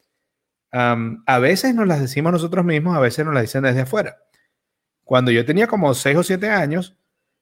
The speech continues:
eh, estaba montando un triciclo, y lo recuerdo completamente todavía,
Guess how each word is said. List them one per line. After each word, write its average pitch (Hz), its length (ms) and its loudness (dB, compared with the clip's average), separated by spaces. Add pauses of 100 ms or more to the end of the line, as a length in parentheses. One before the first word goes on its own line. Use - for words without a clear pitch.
(180)
eh, 113 180 -4
estaba 131 520 4
montando 135 640 2
un 170 180 -2
triciclo, 135 600 -4
y 127 100 -6
lo 113 140 0
recuerdo 127 380 2
completamente 127 540 0
todavía, 143 500 2